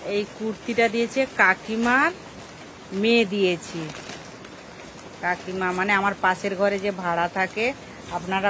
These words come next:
ওনাকে অনেক ভিডিওতে দেখেছেন, ওটা কাকিমার মেয়ে দিয়েছে। শাড়িটা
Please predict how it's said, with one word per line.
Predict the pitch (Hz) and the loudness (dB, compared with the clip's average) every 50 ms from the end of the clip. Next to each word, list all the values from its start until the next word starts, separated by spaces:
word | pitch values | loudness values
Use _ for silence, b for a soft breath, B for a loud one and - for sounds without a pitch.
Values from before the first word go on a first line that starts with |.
| 196 190 | 4 4
ওনাকে | 185 185 185 - 202 196 180 | 2 -2 -2 0 0 0 0
অনেক | 175 185 185 180 165 170 | 0 -2 -4 -4 -4 -6
ভিডিওতে | 185 175 170 196 196 190 190 202 180 190 | -6 -2 0 0 0 2 0 0 0 0
দেখেছেন, | 185 180 - 202 190 190 - 220 233 285 320 - - - - - - - - - - - - - - - - 180 | 0 0 -2 -4 -4 -2 -2 0 0 0 0 -2 -6 -12 -16 -16 -16 -16 -16 -16 -16 -16 -16 -16 -14 -10 -8 -2
ওটা | - 208 202 202 - 180 | 2 2 2 4 4 4
কাকিমার | 170 165 - 202 196 208 214 208 208 202 190 | 2 2 0 -2 0 2 4 4 4 2 0
মেয়ে | 190 196 196 196 190 165 185 | 0 0 0 0 0 0 0
দিয়েছে। | 185 180 175 165 165 - 170 165 160 151 - - | 2 2 2 0 -2 -4 -4 -4 -4 -6 -4 2
শাড়িটা | 202 202 202 208 214 - 240 | 2 4 4 2 2 4 4